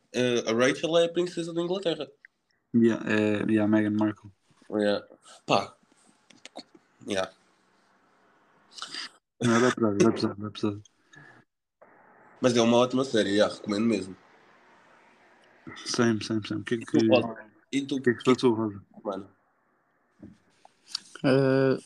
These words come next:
Speaker 3: eu entreguei dois trabalhos só. Entreguei um, fiz a apresentação do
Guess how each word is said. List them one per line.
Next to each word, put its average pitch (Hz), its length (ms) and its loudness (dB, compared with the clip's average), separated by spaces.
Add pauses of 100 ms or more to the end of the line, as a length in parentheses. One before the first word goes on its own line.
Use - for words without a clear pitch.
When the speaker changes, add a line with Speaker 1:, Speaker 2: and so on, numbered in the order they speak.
(240)
Speaker 3:
eu 151 380 4
entreguei 135 520 2
dois 131 200 0
trabalhos 120 540 -4
só. 123 300 -8 (240)
Entreguei 143 600 0
um, 147 220 2
fiz 135 580 -6
a 139 40 -4
apresentação 131 720 -6
do - 100 -6